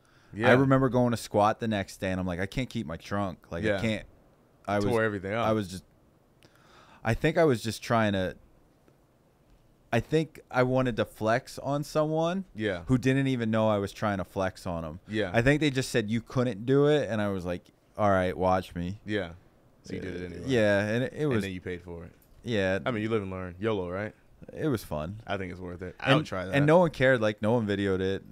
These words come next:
Speaker 2: It was
Speaker 1: Oh,
Speaker 2: just
Speaker 1: no video?
Speaker 2: it, yeah, no, it was just me doing it because someone said I couldn't. So I was like, "I'll try it."
Speaker 1: Ego.
Speaker 2: <laughs>
Speaker 1: Nice. I like it.
Speaker 2: Yeah.
Speaker 1: Um,
Speaker 2: Th-,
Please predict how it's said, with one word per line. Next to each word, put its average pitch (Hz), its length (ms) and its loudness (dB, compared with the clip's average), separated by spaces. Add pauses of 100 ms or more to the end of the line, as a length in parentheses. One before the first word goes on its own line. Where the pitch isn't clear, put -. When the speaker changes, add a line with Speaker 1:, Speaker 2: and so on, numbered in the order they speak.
(140)
Speaker 2:
It 117 120 -2
was 110 160 -2
Speaker 1:
Oh, 120 100 2
Speaker 2:
just 110 80 4
Speaker 1:
no 113 100 -2
video? 107 420 2
Speaker 2:
it, 139 180 -10
yeah, 180 240 2
no, 131 180 4
it - 20 2
was 117 100 -2
just 120 180 -8
me 120 280 2
doing 131 300 4
it 117 180 -4 (480)
because 120 360 -2
someone 113 280 -2
said 107 200 -2
I 90 80 -2
couldn't. 107 460 -8
So 90 200 -6
I 82 60 -6
was 90 120 -8
like, 101 120 -8
"I'll 104 80 -2
try 80 280 -10
it." 82 160 -8 (340)
Speaker 1:
Ego. 90 440 -12 (280)
Speaker 2:
<laughs> - 280 0
Speaker 1:
Nice. 101 680 -2
I 104 100 -2
like 104 280 -4
it. 90 180 -8 (400)
Speaker 2:
Yeah. 107 500 0
Speaker 1:
Um, 90 260 -8
Speaker 2:
Th-, - 140 -12